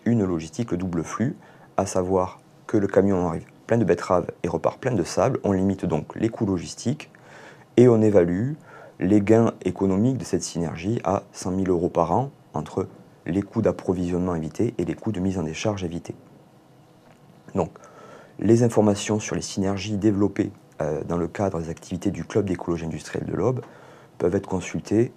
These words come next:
à l'adresse internet indiquée ci-dessus, ci-dessous, W W W C E I O B point F R. Autre synergie,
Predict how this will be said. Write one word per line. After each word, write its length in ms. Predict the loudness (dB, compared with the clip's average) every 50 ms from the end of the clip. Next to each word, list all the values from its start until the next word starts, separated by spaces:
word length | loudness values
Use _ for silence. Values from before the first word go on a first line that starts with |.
| -18 -20 -14 -8
à 80 | -6 -4
l'adresse 380 | -2 -2 -2 -2 -4 -4 -6 -8
internet 340 | -6 -4 -4 -4 -4 -4
indiquée 380 | -4 -6 -6 -6 -6 -8 -8 -8
ci-dessus, 640 | -8 -8 -8 -8 -8 -10 -12 -16 -12 -10 -10 -10 -10 -12
ci-dessous, 560 | -10 -6 -6 -4 -4 -6 -8 -8 -8 -8 -8 -8 -10 -8 -8
W 280 | -2 0 2 2 2
W 20 | 2
W 440 | 0 -2 -4 -2 0 0 0 0 0
C 220 | -4 -4 -2 -2
E 80 | -2 0
I 120 | 0 0
O 60 | 0
B 60 | -2
point 280 | -4 -4 -6 -6 -4 -6
F 140 | -8 -10 -10
R. 120 | -10 -10 -12 -16 -20 _ _ _ _ _ -20 -20 -20 -20 -20 -20 -20 -20 -20 -20 -20 -20 -20 -20 -20 _ -20 -20 -20 -20 -20 -20 -20 -20 -20 -20 -20 -20 -20 -20 -20 -20 -20 -20 -20 -20 -20 4 8 8
Autre 220 | 8 8 8 2
synergie, 640 | 0 0 2 4 4 4 4 4 2 2 0 0